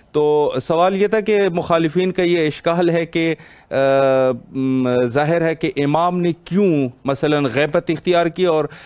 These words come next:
अगर गैबत इख्तियार किया तो क्या ये खौफ की वजह से इख्तियार की है? तो अगर आप भी इसमें किबला अपनी राय देना चाहें तो बिस्मिल्लाह कीजिए,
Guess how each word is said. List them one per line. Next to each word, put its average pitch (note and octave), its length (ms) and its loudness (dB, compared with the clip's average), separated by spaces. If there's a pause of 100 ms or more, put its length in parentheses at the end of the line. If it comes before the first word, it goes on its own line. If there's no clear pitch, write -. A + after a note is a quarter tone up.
(160)
अगर E3 260 0
गैबत E3 420 0
इख्तियार D#3 380 -2
किया F3 180 -2
तो E3+ 120 -2
क्या E3 180 -2
ये D3 160 -2
खौफ E3+ 460 0
की G3 120 -4
वजह F#3 220 0
से F3 160 -2
इख्तियार D#3+ 400 -2
की D3+ 180 -6
है? D3+ 160 -2 (380)
तो E3 60 0
अगर F3+ 280 2
आप E3+ 180 4
भी F#3+ 160 0
इसमें F#3 220 -2
किबला F3 260 0
अपनी D#3+ 260 0
राय D#3 220 2
देना D#3 240 -2
चाहें D3 260 -2
तो B2+ 120 -4
बिस्मिल्लाह E3 380 -2
कीजिए, D3 420 -4